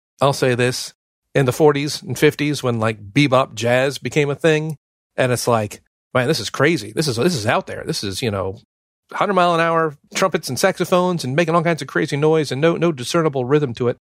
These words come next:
And that became jazz. But there are a lot of people who missed the big band jazz and missed the dance halls, and a new form of music was born,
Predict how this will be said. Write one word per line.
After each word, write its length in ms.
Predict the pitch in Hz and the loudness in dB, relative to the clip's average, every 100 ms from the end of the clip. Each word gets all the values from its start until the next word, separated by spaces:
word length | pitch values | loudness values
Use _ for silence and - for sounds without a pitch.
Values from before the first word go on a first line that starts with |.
| _ 135 | _ 2
And 120 | 143 | 2
that 120 | 214 | 2
became 380 | 160 165 160 131 | 0 2 0 0
jazz. 500 | 127 110 101 - - _ _ _ _ - | 0 0 -2 -6 -10 _ _ _ _ 0
But 120 | 147 | 2
there 100 | 139 | 4
are 20 | |
a 40 | 143 | 4
lot 160 | 254 | 4
of 80 | 254 | 2
people 280 | 139 143 123 | -2 -2 0
who 120 | 139 | 0
missed 420 | 147 160 - - | 2 2 0 -2
the 80 | 143 | 0
big 200 | 202 208 | 2 2
band 340 | 131 123 113 104 | 0 0 0 0
jazz 360 | 120 95 95 | 0 0 -4
and 100 | 123 | 2
missed 260 | 196 214 - _ | 2 2 -4 _
the 160 | 170 135 | 0 4
dance 320 | 226 311 - | 2 2 2
halls, 500 | 156 110 101 - - _ _ _ _ _ - | 2 2 -2 -6 -10 _ _ _ _ _ -2
and 200 | 160 156 | 0 2
a 180 | 156 135 | 2 2
new 300 | 156 285 311 | 2 4 2
form 320 | - 143 123 | 2 0 2
of 100 | 120 | -2
music 460 | 123 117 127 - - _ - 151 | -2 0 -2 -6 -18 _ -20 0
was 200 | 131 110 | 0 2
born, 560 | 110 127 123 131 156 | 2 4 2 0 -4